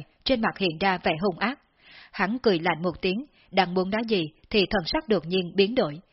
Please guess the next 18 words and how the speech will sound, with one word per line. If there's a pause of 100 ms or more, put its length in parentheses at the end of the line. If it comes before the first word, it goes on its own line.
(300)
Bỗng
nhiên
hướng
về
một
bên
đảo
nhỏ
nhìn
lại, (380)
trên
mặt
hiện
ra
một
tia
kinh
nghi.